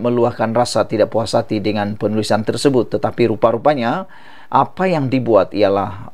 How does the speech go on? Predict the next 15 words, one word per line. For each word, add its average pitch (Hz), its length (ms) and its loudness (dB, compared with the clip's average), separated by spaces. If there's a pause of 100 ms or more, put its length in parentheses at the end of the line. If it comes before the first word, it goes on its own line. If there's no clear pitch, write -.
ada 117 380 2
maklumat 104 640 -4
tambahan 98 420 -4
diberikan. 92 800 -4
Makna 101 480 -2
kata, 139 400 2
ada 110 340 2
rahsia 107 400 0
besar 113 400 0
yang 131 220 0
lebih 117 320 -2
besar 95 480 -2
diberitahu 101 640 -6
kepada 110 240 4
beliau. 90 500 0